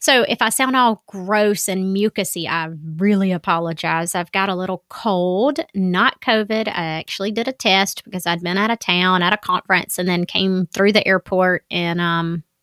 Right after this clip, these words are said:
I've been vaccinated, but I just wanted to make sure it wasn't.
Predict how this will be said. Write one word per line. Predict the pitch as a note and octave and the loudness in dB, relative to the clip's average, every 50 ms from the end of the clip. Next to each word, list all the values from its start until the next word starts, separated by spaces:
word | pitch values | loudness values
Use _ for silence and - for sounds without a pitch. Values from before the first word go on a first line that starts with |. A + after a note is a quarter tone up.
| _ _ _ _ _ - - | _ _ _ _ _ -2 0
I've | G#3 G#3 F3+ | 0 2 4
been | G3+ G#3+ F#3+ | 4 4 4
vaccinated, | F3+ E3 - - - F3 E3 D#3+ D#3+ D#3+ D#3+ | 4 2 2 0 -4 -4 -4 -2 -2 -4 -2
but | E3 F3 | -2 0
I | E3+ E3+ | 0 0
just | E3 F3 E3+ - - | 0 -2 -4 -4 -2
wanted | E3+ E3+ E3 E3 | -2 -2 -2 -2
to | F3 | -4
make | F3 E3 E3 - | -4 -4 -4 -4
sure | - - - G#3 G3+ | -4 -2 0 0 0
it | D3+ - | 0 2
wasn't. | - G3 G3 F#3+ G#3+ F#3 | 2 2 2 2 0 -2